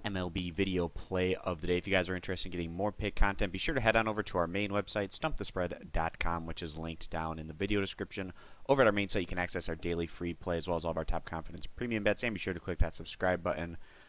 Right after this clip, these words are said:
on our YouTube channel for more of this pick video content in the future. Heading into today's video, gonna be talking about a matchup here between the New York Mets and the San Francisco Giants as the Mets continue their West Coast trip.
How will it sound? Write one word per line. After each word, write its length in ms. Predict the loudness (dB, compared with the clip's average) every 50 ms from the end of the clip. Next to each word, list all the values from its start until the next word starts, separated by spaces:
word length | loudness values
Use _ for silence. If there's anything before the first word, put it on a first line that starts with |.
| -20 -6 0
on 120 | 2 4 4
our 60 | 4
YouTube 280 | 4 2 -2 -4 -4 -2
channel 240 | -2 0 0 0 -2
for 120 | -2 -4
more 260 | -2 -2 -2 -2 -2
of 260 | -2 -4 -6 -6 -8 -4 -2
this 260 | 0 2 2 2 0
pick 360 | 0 0 0 0 0 -2 -6 -12
video 360 | -8 -6 -4 -2 0 -2 2
content 400 | 2 2 2 4 2 0 0 0
in 40 | -4
the 60 | -6
future. 320 | -6 -6 -4 -4 -2 0
Heading 240 | 2 4 4 4 2
into 260 | 0 -2 -2 -4 -4
today's 420 | 4 6 6 6 8 4 2 2 0
video, 360 | 0 2 4 4 4 4 2 -2 -8 -18 -20 -18 -16 -2 0
gonna 160 | 0 0 2
be 80 | 2
talking 400 | 4 6 6 6 4 2 0 -2
about 200 | 2 4 6 6
a 60 | 6 4
matchup 420 | 2 2 2 0 0 -2 -4 -4
here 200 | -2 -2 -2 -2
between 260 | -2 -2 -2 -4 -4
the 80 | -4 -2
New 80 | 2
York 240 | 4 4 4 4 2
Mets 240 | -2 -2 -2 -2 -4
and 240 | -6 -6 -8 -8 -6
the 60 | -4
San 200 | -2 -2 -2 -4
Francisco 400 | -4 -6 -8 -8 -8 -6 -6 -6
Giants 380 | -2 -2 0 0 0 -2 -4 -6
as 120 | -8 -8
the 60 | -6
Mets 260 | -2 -2 -2 -2 -2
continue 600 | -4 -6 -6 0 2 2 2 2 0 0 0 -2 -2 -6 -10 -18 -20 -20 -16 -14
their 240 | 2 4 6 6 6
West 480 | 6 6 4 4 4 4 2 -2 -2 -2
Coast 420 | 0 2 2 2 2 0 -4 -6 -10 -12 -8
trip. 640 | -6 -6 -6 -6 -8 0 2 2 2 2 0 -4